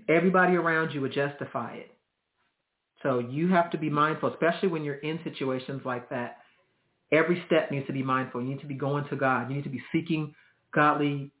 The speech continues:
counsel. You need to be seeking godly wisdom. Like, am I doing this to retaliate, or am I doing this because I feel led to do it? Every step I took during that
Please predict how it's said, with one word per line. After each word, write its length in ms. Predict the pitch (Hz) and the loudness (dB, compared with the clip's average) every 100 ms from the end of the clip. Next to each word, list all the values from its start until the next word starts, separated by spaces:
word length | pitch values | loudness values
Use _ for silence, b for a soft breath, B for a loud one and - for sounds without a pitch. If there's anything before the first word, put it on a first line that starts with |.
| - | -4
counsel. 520 | 180 143 139 - 120 | 2 2 0 -6 -8
You 80 | 127 | -6
need 80 | 135 | -6
to 40 | |
be 160 | - 139 - | -6 -6 -4
seeking 320 | 170 170 151 | -2 0 2
godly 380 | 139 139 139 135 | 4 4 2 0
wisdom. 460 | 135 139 - - - _ _ _ _ _ | 0 0 -4 -12 -14 _ _ _ _ _
Like, 180 | 135 147 | 2 4
am 120 | 135 | 4
I 80 | 135 | 4
doing 340 | 139 151 165 | 4 4 4
this 180 | 160 156 - - _ _ _ _ _ _ _ - | 4 2 0 -16 _ _ _ _ _ _ _ -2
to 220 | 143 131 | 0 0
retaliate, 880 | 123 - 170 160 190 202 208 196 - | -2 -2 4 6 6 4 2 0 -2
or 100 | 143 | -2
am 140 | 135 | 0
I 80 | 131 | -2
doing 300 | 139 143 139 | -4 -4 -4
this 140 | 135 135 | -6 -10
because 220 | - 139 123 | -12 -10 -8
I 100 | 120 | -6
feel 160 | 151 131 | -4 -4
led 260 | 123 127 131 - | -4 -6 -6 -10
to 60 | |
do 200 | 131 131 | -2 -2
it? 60 | 120 | 2
Every 280 | 143 165 170 | 2 2 0
step 220 | 170 156 | 2 2
I 140 | 143 135 - | 4 2 0
took 200 | 156 156 | -2 0
during 240 | 131 123 | -4 -2
that 180 | 123 110 | -6 -8